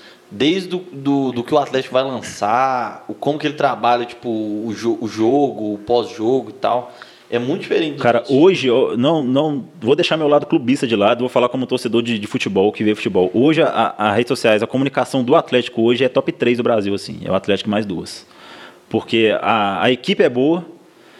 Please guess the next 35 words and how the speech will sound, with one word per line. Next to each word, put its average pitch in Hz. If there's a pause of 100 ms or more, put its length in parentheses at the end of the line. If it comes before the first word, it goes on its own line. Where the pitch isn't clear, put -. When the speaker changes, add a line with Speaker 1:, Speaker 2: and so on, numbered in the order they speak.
(560)
Speaker 2:
quem 175
gere 127
a 120
equipe 110
são 147
pessoas 143
boas 117
que -
sabem 147
o -
que -
tão 127
fazendo, 120 (1000)
e 196 (100)
tem 185
um, 208 (240)
um 185
plus 185
a 170
mais 156
que -
a 180
maioria 175
é -
atleticano, 131
velho. 95
A -
maioria 233
não, 170
cem 196
por 196
cento 180
é -
atleticano. 151
Speaker 1:
Uhum. 110